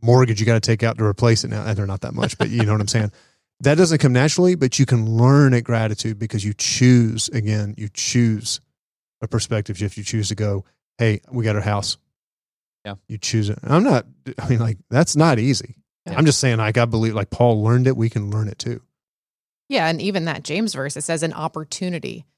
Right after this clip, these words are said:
Speaker 1: Mm.
Speaker 3: So again, you can choose to not see it as an opportunity.
Speaker 2: Yeah.
Speaker 3: Um, and it can be distraction, or it can pull you a-,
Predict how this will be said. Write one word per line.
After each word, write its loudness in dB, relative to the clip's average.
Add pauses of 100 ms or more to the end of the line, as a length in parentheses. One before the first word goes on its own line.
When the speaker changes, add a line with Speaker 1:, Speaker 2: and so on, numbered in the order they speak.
(120)
Speaker 1:
Mm. -6
Speaker 3:
So 0
again, 0
you -2
can 0
choose -2
to -6
not -6
see -6
it -8
as -4
an -8
opportunity. -4 (260)
Speaker 2:
Yeah. -2 (140)
Speaker 3:
Um, -2 (120)
and 2
it -2
can 0
be 0
distraction, -2
or 0
it -2
can -6
pull 2
you 2
a-, -2